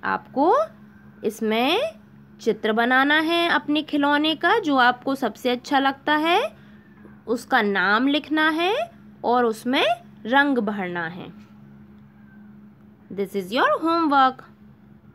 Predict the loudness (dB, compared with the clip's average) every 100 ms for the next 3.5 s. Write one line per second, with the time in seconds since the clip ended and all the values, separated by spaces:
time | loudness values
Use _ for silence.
0 | -20 -20 -20 -20 -20 -10 -2 4 4 4
1 | -2 -12 -20 -20 -20 -20 -20 -20 -20 -20
2 | -20 -20 -20 -20 -20 -10 -8 -6 -4 -4
3 | -2 -2 0 0 0